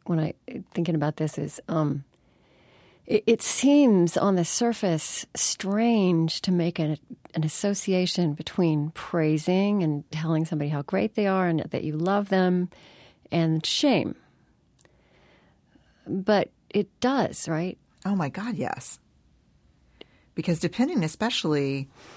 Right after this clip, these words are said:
Speaker 2: if it's empty.
Speaker 1: If it's empty, then
Speaker 2: Oh, then it's, then it's, you know, what, then it's, you know, it's empty. It feels like neglect.
Speaker 1: Mm-hmm.
Speaker 2: Because what my kids don't,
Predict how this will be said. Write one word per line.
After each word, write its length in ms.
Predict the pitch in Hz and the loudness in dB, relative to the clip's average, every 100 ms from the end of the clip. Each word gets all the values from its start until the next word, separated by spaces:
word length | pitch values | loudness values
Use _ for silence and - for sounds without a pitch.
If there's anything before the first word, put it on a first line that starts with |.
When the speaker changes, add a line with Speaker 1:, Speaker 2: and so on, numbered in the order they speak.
| - - - - - | -20 -20 -20 -20 -6
Speaker 2:
if 160 | - 214 | -4 -2
it's 140 | 254 - | -4 -4
empty. 440 | 285 - - 151 - _ _ _ - | -6 -4 -4 -6 -14 _ _ _ -6
Speaker 1:
If 180 | 208 | -4
it's 140 | 220 - | -2 0
empty, 440 | 240 311 247 208 | 2 2 4 2
then 360 | 196 214 202 196 - - _ _ _ _ 151 | 2 2 0 -2 -10 -20 _ _ _ _ -6
Speaker 2:
Oh, 280 | 151 139 - - | -6 -8 -12 -4
then 160 | 196 | 2
it's, 300 | 202 202 - - - - _ _ _ _ _ _ _ _ _ _ | 2 0 -4 -6 -20 -20 _ _ _ _ _ _ _ _ _ _
then 160 | - 202 | 0 2
it's, 400 | 196 185 - - | 4 2 -2 -4
you 120 | 190 202 | 2 4
know, 240 | 214 - | 2 0
what, 200 | 196 208 - | 0 0 2
then 140 | 202 | 0
it's, 180 | 202 - | 0 -2
you 140 | - 220 | 2 2
know, 100 | 240 | 2
it's 160 | 277 | -2
empty. 480 | - 269 - 277 269 - _ - - | -4 -4 -4 -6 -8 -14 _ -20 -6
It 80 | 202 | -2
feels 260 | 233 220 | 0 0
like 160 | 208 - | -2 -4
neglect. 560 | 147 160 233 - - - _ _ _ _ - | -6 -2 -2 -4 -10 -18 _ _ _ _ -6
Speaker 1:
Mm-hmm. 320 | 190 170 180 170 - _ _ _ _ _ _ _ _ _ _ _ - - - | -4 -2 -4 -4 -12 _ _ _ _ _ _ _ _ _ _ _ -20 -20 -4
Speaker 2:
Because 360 | 196 202 196 180 | 0 2 2 0
what 240 | 196 196 | 0 0
my 140 | 202 226 | 0 -2
kids 480 | - 262 220 180 - 175 | -2 0 0 -2 -8 -4
don't, 540 | 185 180 175 170 - | 0 2 2 -2 -6